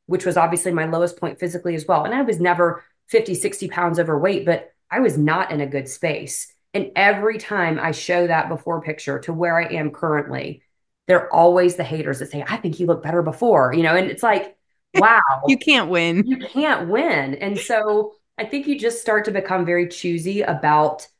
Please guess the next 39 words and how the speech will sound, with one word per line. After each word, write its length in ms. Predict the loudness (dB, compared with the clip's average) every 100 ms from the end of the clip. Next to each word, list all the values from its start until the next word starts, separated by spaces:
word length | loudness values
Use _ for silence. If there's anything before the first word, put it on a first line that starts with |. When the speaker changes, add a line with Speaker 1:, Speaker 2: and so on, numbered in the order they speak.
| -6
Speaker 2:
the 80 | -2
things 260 | -2 0
that 120 | 0
you 100 | -2
share 540 | -4 -2 0 0 -2 -6
and 120 | -6
who 100 | -2
you 140 | 0 0
share 240 | 0 0
them 180 | 0 -2
with. 220 | -8 -16 _ _ _ _ -2
The 80 | 0
more 200 | 2 0
you 140 | -2
share, 280 | -4 2 2
the 80 | 2
more 420 | -2 -2 -4 -6
you 180 | -4 -2
are 160 | 0 -2
opening 380 | -2 -4 -2
yourself 420 | -2 -4 -4 -4 -2
up 220 | -2 -2
to, 260 | -4 -2 -2
to 120 | -4
those 180 | -8 -8
opinions. 420 | -8 -8 -8 -8
So 320 | -2 0 0 -6 _ -10
you 160 | -8
do 180 | -4 -4
just 400 | -2 -4 -6 -10
keep 300 | -10 -10 -6
that 300 | 0 0 0
circle 400 | -4 -6 -4 -2
very 240 | -2 -2 -4
close. 500 | -4 0 0 -2 -6
And 100 | -4
again, 280 | -2 -2
understanding 500 | -2 -6 -6 -4 -2
that 240 | -2 -2